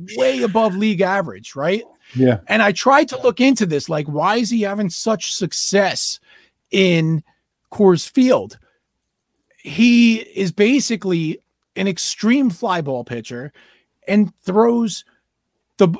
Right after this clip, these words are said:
Speaker 1: the ball inside. So he's an extreme, he, he gives up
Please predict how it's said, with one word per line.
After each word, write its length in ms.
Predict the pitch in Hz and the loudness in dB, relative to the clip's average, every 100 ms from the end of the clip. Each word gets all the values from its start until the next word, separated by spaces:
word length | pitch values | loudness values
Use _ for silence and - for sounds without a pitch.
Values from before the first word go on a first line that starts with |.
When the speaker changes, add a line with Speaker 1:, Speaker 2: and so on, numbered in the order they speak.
| - | -4
Speaker 1:
the 160 | 190 | -2
ball 300 | 170 220 190 | 2 4 4
inside. 840 | 196 220 294 - 208 202 170 139 | 2 0 2 2 2 2 0 -2
So 140 | 143 196 | -2 -2
he's 140 | 185 | 0
an 120 | 220 | 0
extreme, 640 | 202 - - 226 226 220 190 - _ _ _ _ | -2 -4 -4 0 2 2 0 -6 _ _ _ _
he, 180 | - 170 240 | -10 -8 -6
he 320 | 156 175 190 | -6 -4 -4
gives 380 | 143 180 190 180 | -4 0 2 2
up 240 | 196 - | 0 -2